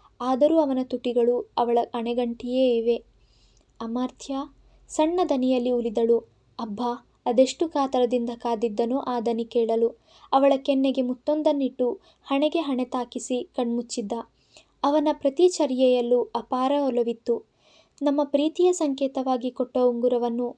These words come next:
ನಿನ್ನ ಸಾವಿಗೆ ಆಯುಧ ಮಾಡಿಕೊಂಡೆಯ ಶಿಶಿರ?" ಆ ನಿರ್ಧಾರ ಮಾಡುವ ಮುನ್ನ ನಿನ್ನ ಮೇಲೆ ಜೀವವೇ ಇಟ್ಟುಕೊಂಡಿರುವ ಈ ನಿನ್ನ ಅಮರ್ತ್ಯ ನೆನಪಾಗಲಿಲ್ಲವೇ?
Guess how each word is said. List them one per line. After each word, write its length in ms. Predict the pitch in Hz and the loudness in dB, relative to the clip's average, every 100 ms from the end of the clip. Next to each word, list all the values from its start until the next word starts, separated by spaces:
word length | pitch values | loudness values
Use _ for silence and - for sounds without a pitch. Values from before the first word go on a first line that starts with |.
| - | -2
ನಿನ್ನ 180 | 262 254 | 0 -2
ಸಾವಿಗೆ 520 | - 254 254 247 254 | -4 -4 -4 0 0
ಆಯುಧ 460 | - 247 254 240 294 | 0 -2 -2 0 -2
ಮಾಡಿಕೊಂಡೆಯ 640 | 277 240 233 240 226 233 | -2 -2 -2 -4 0 2
ಶಿಶಿರ?" 360 | 233 240 - 240 247 - _ _ _ 277 | 0 -4 -4 -4 -4 -12 _ _ _ -2
ಆ 100 | 277 | 0
ನಿರ್ಧಾರ 400 | 277 269 285 339 | 0 0 0 2
ಮಾಡುವ 400 | 359 320 269 262 | 2 0 0 -2
ಮುನ್ನ 260 | 247 247 247 247 - | -2 -4 -4 -6 -6
ನಿನ್ನ 200 | 254 247 247 | -4 -2 -2
ಮೇಲೆ 260 | 254 247 | -2 -2
ಜೀವವೇ 500 | 247 - 254 302 320 | -4 -6 -2 0 0
ಇಟ್ಟುಕೊಂಡಿರುವ 680 | 330 269 269 247 254 240 240 247 240 _ _ - | -2 -6 -6 -4 -2 0 0 -2 -6 _ _ -2
ಈ 160 | 294 | 0
ನಿನ್ನ 240 | 359 320 277 240 | 2 0 0 -2
ಅಮರ್ತ್ಯ 420 | 233 247 - 247 | -2 -4 -4 -4
ನೆನಪಾಗಲಿಲ್ಲವೇ? 960 | 240 240 - 269 247 240 226 226 233 | -4 -4 -2 -2 0 0 0 -2 -4